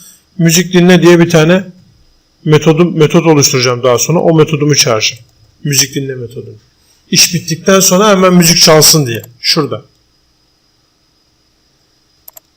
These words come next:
Bir de arkadaşlar on progress update var.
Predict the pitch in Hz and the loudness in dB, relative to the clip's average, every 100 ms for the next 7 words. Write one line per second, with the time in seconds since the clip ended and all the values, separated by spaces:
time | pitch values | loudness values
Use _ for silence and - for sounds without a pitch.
0 | _ - _ _ _ _ _ _ _ _ | _ -20 _ _ _ _ _ _ _ _
1 | _ _ _ 180 180 196 214 208 - 170 | _ _ _ -2 2 2 4 4 4 2
2 | - 175 180 190 190 180 190 - - - | 2 2 2 2 2 4 2 0 -10 -20
3 | _ - 156 - 196 196 180 185 - | _ -2 0 2 2 2 0 -2 -6